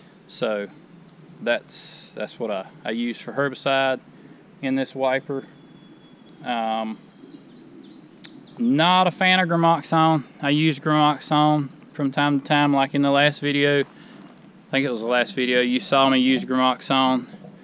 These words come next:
spraying these pumpkins. Um, but anytime I'm gonna be in close proximity to it,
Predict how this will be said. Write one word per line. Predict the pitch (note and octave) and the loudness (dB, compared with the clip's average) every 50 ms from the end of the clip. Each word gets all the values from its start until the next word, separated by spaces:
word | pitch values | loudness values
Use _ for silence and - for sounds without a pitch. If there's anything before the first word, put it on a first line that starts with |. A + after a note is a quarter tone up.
| - - - - - - - - | -20 -20 -20 -20 -20 -20 -20 -20
spraying | - - - - - D3 C#3 C3+ C3+ C3 B2+ | -20 -20 -20 -4 0 2 2 4 4 2 2
these | C3 B2+ - | 0 -2 -4
pumpkins. | - - D3 C#3+ C3+ C3 - C#3+ C3+ C3 B2 - - - - - - - - - - - - - - - - - | -2 -2 0 0 0 0 -2 0 0 0 -2 -2 -10 -16 -18 -20 -20 -20 -20 -20 -20 -20 -20 -20 -20 -20 -12 -6
Um, | A#2+ A#2+ A2+ A2+ A2+ A2 A2 G#2+ G#2 G2 - - - - - - - - - - - - - - - - - - - | -4 -4 -4 -2 -4 -4 -6 -6 -10 -12 -16 -20 -20 -20 -20 -20 -20 -20 -20 -20 -20 -20 -20 -20 -20 -20 -20 -18 -10
but | - C3+ C3+ D3 | -4 -2 0 2
anytime | D#3+ E3 E3+ E3+ - E3 D#3+ D#3+ D3+ D3+ | 2 4 2 2 2 2 2 4 4 2
I'm | D3+ D#3 D#3 | 2 2 2
gonna | D#3 D3 C#3 | 2 2 2
be | C#3+ D3 | 2 2
in | C#3+ C#3 C#3 | 2 2 0
close | C3+ - D3+ D3 C#3 - | 0 2 2 2 2 0
proximity | - - D3 C3+ - - - D3+ D3 D3 D3 D3 C#3+ | -2 -2 -2 -2 -2 -6 -2 0 0 2 2 0 -2
to | C#3 - D#3+ D#3 D#3 | -2 -2 0 2 2
it, | D#3 - | 0 0